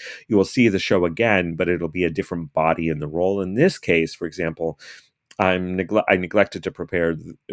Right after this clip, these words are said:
to remind myself of who the actor was who played Thomas Jefferson when I first saw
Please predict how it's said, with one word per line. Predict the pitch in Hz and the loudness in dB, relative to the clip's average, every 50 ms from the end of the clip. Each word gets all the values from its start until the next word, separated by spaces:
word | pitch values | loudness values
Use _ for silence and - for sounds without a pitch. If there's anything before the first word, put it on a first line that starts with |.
| - - | -14 -10
to | - 95 | -6 -4
remind | 82 80 82 85 82 82 | -4 -2 0 0 0 0
myself | 82 78 - 87 76 78 | -2 -4 -6 -8 -6 -8
of | 80 - | -8 -6
who | - 98 | -4 -2
the | 82 82 76 | -2 -2 -2
actor | 78 80 80 80 - - 85 | 0 -2 -2 -2 -4 -8 -6
was | 78 78 80 76 - | -4 -2 -4 -4 -6
who | - | -10
played | - _ - 85 78 - | -14 _ -4 -6 -4 -4
Thomas | - 80 76 73 | -6 -10 -10 -10
Jefferson | - - 80 73 80 78 - 87 78 | -8 -8 -8 -8 -8 -12 -10 -8 -8
when | 76 76 73 | -8 -8 -8
I | 73 | -10
first | 71 - - 80 76 71 - - - | -10 -10 -8 -8 -8 -8 -10 -6 -2
saw | 131 127 127 110 95 85 | 0 2 4 4 2 2